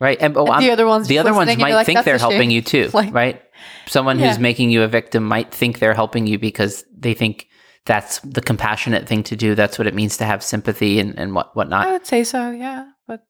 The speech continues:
Speaker 1: I'm not saying there are evil
Speaker 2: Oh,
Speaker 1: therapists
Speaker 2: oh,
Speaker 1: out there, yeah.
Speaker 2: obviously, that's why I try to say
Speaker 1: But I would
Speaker 2: not
Speaker 1: say
Speaker 2: so good, like, not
Speaker 1: I would say the much more compassionate thing is, is to make someone stronger, not make them weaker,
Speaker 2: I
Speaker 1: right?
Speaker 2: agree, I agree.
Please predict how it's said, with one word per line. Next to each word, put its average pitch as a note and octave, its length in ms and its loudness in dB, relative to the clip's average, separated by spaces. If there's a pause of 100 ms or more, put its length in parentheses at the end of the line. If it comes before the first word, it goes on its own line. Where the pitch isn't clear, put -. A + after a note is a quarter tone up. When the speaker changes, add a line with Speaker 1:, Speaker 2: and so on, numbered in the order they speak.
(280)
Speaker 1:
I'm A#2 140 -2
not A#2 240 0
saying A2+ 200 0
there G#2+ 140 4
are - 40 4
evil A2+ 280 2
Speaker 2:
Oh, - 40 4
Speaker 1:
therapists A#2+ 460 4
Speaker 2:
oh, - 60 4
Speaker 1:
out - 140 4
there, - 100 4
yeah. - 200 2
Speaker 2:
obviously, A#3+ 200 -2
that's A#3 240 -6
why A3 320 0
I F#3+ 60 -8
try G#3 260 -4
to G3+ 80 -6
say F#3+ 400 -10
Speaker 1:
But A#2+ 120 4
I A#2 60 4
would A2+ 120 4
Speaker 2:
not A#2 100 2
Speaker 1:
say A#2+ 180 4
Speaker 2:
so C4+ 160 4
good, A3+ 440 0
like, A3 260 -10
not G#3+ 260 -18 (460)
Speaker 1:
I A#2+ 80 0
would A#2+ 160 4
say B2 160 2
the A2 80 -2
much A#2 320 0
more A2 240 2
compassionate - 720 -6
thing F2 320 -4 (640)
is, - 360 -4 (140)
is A2+ 200 -10
to - 160 -4
make G#2+ 240 -2
someone G2+ 280 0
stronger, G2+ 480 0
not F2+ 200 -2
make - 180 -6
them G2+ 140 -8
weaker, - 400 -4 (120)
Speaker 2:
I B3 140 -12
Speaker 1:
right? A2+ 260 0
Speaker 2:
agree, C#4+ 200 -20
I A#3+ 80 -14
agree. A3+ 380 -16